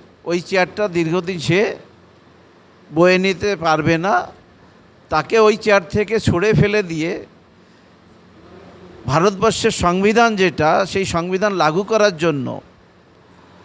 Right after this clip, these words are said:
সেখানে যোগ্য অফিসার বসিয়ে সকলকে, যারা অ্যাপ্লিকেশন করবে, যারা পাওয়ার উপযুক্ত, তাদের সকলকে সিএস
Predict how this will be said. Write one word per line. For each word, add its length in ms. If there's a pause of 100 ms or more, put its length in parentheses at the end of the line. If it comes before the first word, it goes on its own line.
(800)
সেখানে 460
যোগ্য 320
অফিসার 460
বসিয়ে 480
সকলকে, 760
যারা 340
অ্যাপ্লিকেশন 720
করবে, 600 (640)
যারা 380 (960)
পাওয়ার 320
উপযুক্ত, 680
তাদের 320
সকলকে 680 (760)
সিএস 680